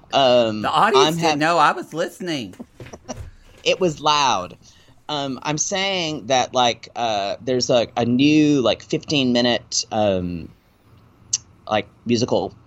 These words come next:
Speaker 1: uh, not competition, but they're, they're giving s-, out submissions, and I was trying to brainstorm some stuff with, uh, a co-writer of mine, and, uh, it was, it was honestly just hard to come up with content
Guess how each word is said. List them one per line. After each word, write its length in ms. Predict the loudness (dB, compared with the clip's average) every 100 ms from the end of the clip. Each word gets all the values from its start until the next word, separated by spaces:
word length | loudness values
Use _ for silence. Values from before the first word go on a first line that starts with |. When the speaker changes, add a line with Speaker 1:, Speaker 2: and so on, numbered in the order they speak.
| -14 -2
Speaker 1:
uh, 320 | 2 2 0 -4 -4
not 160 | -2
competition, 640 | 0 -2 -2 -2 -2 -4 -4
but 160 | -4 -6 -20 -2
they're, 260 | 2 2 0
they're 300 | 0 2 2
giving 340 | 0 0 2 2
s-, 160 | 0 0
out 140 | 0
submissions, 580 | 0 0 0 0 -2 -4
and 80 | -4
I 60 | -2
was 120 | -2
trying 240 | -2 -4
to 100 | -4 -6
brainstorm 720 | -6 -2 -2 -2 -2 -4 -4
some 180 | -8 -6
stuff 340 | -2 -2 -2
with, 260 | -4 -4 -6
uh, 340 | -4 -2 -2 -4 -6
a 60 |
co-writer 420 | 0 2 4 2
of 100 | 2
mine, 360 | 2 0 0 -4 -10 -20 -20 -20 -14 -2
and, 720 | 0 2 2 2 0 -4 -8 -6
uh, 640 | -2 0 2 0 0 -4 -6 0
it 160 | 0
was, 440 | 2 2 0 -4 -8 _ 0
it 140 | 0
was 240 | 2 -2 -2 0
honestly 480 | 2 2 -2 -4
just 240 | -4 -6 -8
hard 400 | -2 2 2 2
to 60 |
come 220 | -2 -2 -4
up 100 | -4
with 120 | -8
content 760 | -2 -2 -2 -2 -2 -2 -4